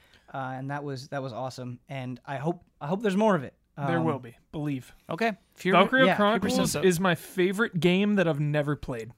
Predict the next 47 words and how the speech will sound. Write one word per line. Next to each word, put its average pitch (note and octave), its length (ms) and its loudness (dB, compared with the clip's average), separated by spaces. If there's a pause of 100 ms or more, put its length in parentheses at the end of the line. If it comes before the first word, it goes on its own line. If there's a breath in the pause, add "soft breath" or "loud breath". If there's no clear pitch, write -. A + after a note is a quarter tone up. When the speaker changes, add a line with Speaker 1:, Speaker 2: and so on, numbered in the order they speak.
Speaker 3:
Okay. C#4+ 180 -4
Speaker 1:
Mm-hmm. C#3+ 200 -6 (300)
Speaker 3:
Cool. C4+ 100 -2
Speaker 2:
Straight E3 240 4
up. A#2 180 -10 (720)
Hands D#3+ 360 0
down. A#2+ 240 -6 (1300 soft breath)
I E3 60 8
Speaker 1:
I F3 140 6
Speaker 2:
know F3+ 200 6
when A3 160 6
I G3 100 6
Speaker 3:
Hands F#3+ 240 8
Speaker 2:
open G3+ 100 6
Speaker 3:
down, C4+ 220 4
or - 20 2
are B3+ 40 2
you B3 200 2
just G3+ 200 -2
saying A#3+ 140 4
that A3+ 100 4
'cause G#3 160 -2
it, G#3 140 2
that's F#3+ 220 4
what G#3 80 2
we're G3 40 2
talking F#3 220 2
about D#3+ 160 4
in D#3+ 80 0
this E3+ 140 2
very E3+ 160 4
Speaker 2:
No, A3 380 10
Speaker 3:
podcast? C3+ 40 2
Speaker 2:
I've D#3+ 220 6
thought A#3 240 4
about G#3 140 2
this E3+ 100 -6
game F#3 160 -2
a - 20 0
million D#3+ 260 0
times. B2+ 340 -8
One E3+ 280 0
is F#3+ 220 -2
installed, F#3 560 0
ready D#3 180 4
to D3 80 2
go C3+ 180 -2